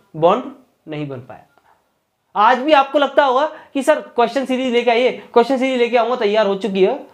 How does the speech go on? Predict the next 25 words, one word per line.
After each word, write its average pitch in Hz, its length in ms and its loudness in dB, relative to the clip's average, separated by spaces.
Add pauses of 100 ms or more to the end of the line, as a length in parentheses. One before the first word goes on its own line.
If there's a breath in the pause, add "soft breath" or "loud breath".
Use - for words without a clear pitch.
(280 soft breath)
आपको 185 680 -2
अगली 180 220 0
video 180 260 -4
question 185 240 -4
series 180 260 -2
की 185 100 -4
मिल 175 200 -2
जाएगी।" 156 380 -4 (1200 soft breath)
आपको 247 220 2
लगता 302 220 4
होगा 294 160 4
"सर 339 140 2
समझ 247 260 2
में 294 140 2
तो 311 80 -2
सब 262 180 4
आ 269 100 4
रहा 277 100 2
है 151 220 -8 (800)
लेकिन 277 140 -2
question 285 300 2
solve 240 180 2
नहीं 170 140 -2
हो 175 80 -4
रहे।" 233 100 -12